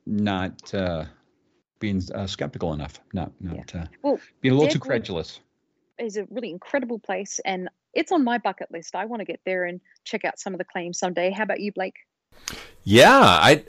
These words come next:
Speaker 3: you know, I've heard of it so many times, but I hadn't actually ever really looked at pictures of it. It looks like a really nice place to visit when it's not winter. But <laughs>
Speaker 1: Yeah. Yeah.
Speaker 2: Yeah.
Speaker 1: It's, the town is a lot of fun.
Speaker 3: Yeah.
Speaker 1: And, um, if you've s-, seen the, I mean, are,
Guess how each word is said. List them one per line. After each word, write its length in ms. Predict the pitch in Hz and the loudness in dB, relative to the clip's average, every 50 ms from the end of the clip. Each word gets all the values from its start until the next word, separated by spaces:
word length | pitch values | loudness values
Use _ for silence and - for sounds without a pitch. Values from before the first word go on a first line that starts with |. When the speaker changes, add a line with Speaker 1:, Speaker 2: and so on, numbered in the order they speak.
| - | -2
Speaker 3:
you 160 | 117 127 120 | 2 4 6
know, 300 | 131 156 165 170 151 - - - - - | 8 8 8 6 4 0 -8 -16 -2 2
I've 360 | - 120 117 107 92 - 113 110 | 6 6 6 6 4 0 -8 -12
heard 300 | - - - 139 139 151 | -12 2 6 6 8 8
of 60 | 147 | 6
it 120 | 123 104 - | 4 2 4
so 160 | - 139 131 | 6 6 8
many 180 | 131 127 113 | 8 8 6
times, 320 | 95 - 135 135 143 113 - | 6 6 6 8 8 6 6
but 100 | 107 101 | 6 8
I 100 | 98 101 | 8 8
hadn't 180 | 120 123 - | 8 8 6
actually 240 | 113 110 - - 107 | 4 2 4 2 2
ever 240 | 98 87 82 82 82 - - | 2 2 0 -2 -2 -2 2
really 280 | 98 95 92 85 - - | 2 4 4 2 0 -2
looked 200 | - 104 95 - | -2 -2 0 0
at 120 | 90 76 - | -4 -2 -2
pictures 340 | 113 110 - - - 113 87 | -2 -2 -2 -6 -6 -4 -4
of 120 | 80 73 | -4 -2
it. 60 | 80 80 | -2 -2
It 80 | - | -2
looks 180 | - 110 - - | -2 -4 -2 -2
like 100 | - 87 | -2 -4
a 80 | 85 80 - - | -4 -6 -8 -8
really 260 | - 95 107 131 131 | -2 -2 0 0 0
nice 420 | 82 67 73 80 95 92 - - - - - | -2 -2 -2 -2 -2 -4 -6 -12 -18 -20 -8
place 240 | - 98 87 82 - | -4 -2 -2 -2 -4
to 80 | - | -4
visit 340 | 85 92 120 117 113 - - | 0 2 2 2 2 -2 -2
when 100 | 90 87 | -2 -4
it's 160 | 80 - - | -4 -4 -4
not 200 | 87 80 78 - | -4 -4 -4 -4
winter. 320 | 82 80 76 71 73 - - - _ - - - - - - - - - _ _ - 131 - | -6 -8 -6 -8 -10 -12 -14 -20 _ -20 -20 -20 -20 -20 -20 -20 -20 -20 _ _ -8 -8 -6
But 240 | - - - - - | -2 -2 -2 4 4
<laughs> 0 | |
Speaker 1:
Yeah. 280 | 226 - - 214 190 - - 214 - - 233 - - - 262 - 110 | 4 6 6 4 2 2 0 -2 4 4 4 4 4 0 -2 0 2
Yeah. 300 | 117 135 165 175 190 - - 170 | 4 4 4 4 2 -2 -4 -2
Speaker 2:
Yeah. 140 | 170 165 165 - - | 0 0 -2 -2 -4
Speaker 1:
It's, 180 | 139 135 - - - | -6 -4 -4 -6 -6
the 120 | 139 156 | -6 -8
town 260 | 139 - 190 196 190 175 | -4 -2 -2 -2 -2 -4
is 100 | 147 127 | -4 -4
a 60 | 139 | -2
lot 240 | 131 135 143 160 156 | 0 0 0 -2 -2
of 60 | - | -6
fun. 480 | - - 175 123 90 80 78 82 85 - | -8 -10 -8 -6 -6 -6 -8 -10 -10 -2
Speaker 3:
Yeah. 200 | - 113 101 92 85 | 4 6 6 6 6
Speaker 1:
And, 260 | 98 95 92 87 - - | 2 -2 -4 -6 -10 -8
um, 260 | - 98 95 87 90 - | -6 -4 -4 -4 -6 -4
if 240 | - 123 127 127 - | -4 -4 -4 -4 -6
you've 140 | 135 113 - | -8 -8 -8
s-, 180 | - - - - _ 160 | -10 -14 -16 -16 _ -16
seen 400 | - - - 185 196 214 202 175 | -14 -10 -6 -6 -4 -4 -4 -6
the, 160 | - - 110 | -4 -4 -2
I 140 | 117 107 107 | -2 -2 -2
mean, 160 | 113 120 127 | -4 -4 -4
are, 140 | - 110 117 | -4 -4 -4